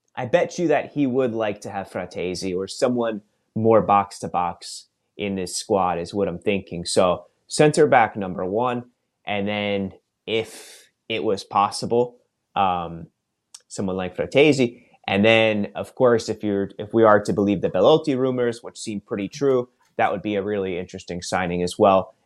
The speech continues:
And which one, uh, a player that for, uh, like I said, fifty-five plus games, he gives you such an option, and one that,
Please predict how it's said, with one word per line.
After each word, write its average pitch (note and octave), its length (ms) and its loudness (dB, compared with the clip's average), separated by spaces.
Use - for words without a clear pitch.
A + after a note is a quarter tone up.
And F2+ 420 -2
which - 360 2
one, F#2+ 360 -4
uh, E2+ 240 -6
a - 60 0
player G#2 540 4
that - 260 -6
for, F2+ 260 -6
uh, - 360 -18
like - 160 -14
I - 60 -8
said, - 280 2
fifty-five F2+ 540 2
plus - 260 0
games, F#2+ 360 2
he F2 80 -6
gives G2+ 180 0
you F#2 80 0
such - 240 -2
an F#2+ 140 -4
option, F#2 520 0
and F2 300 -4
one A2+ 240 6
that, F2+ 280 -2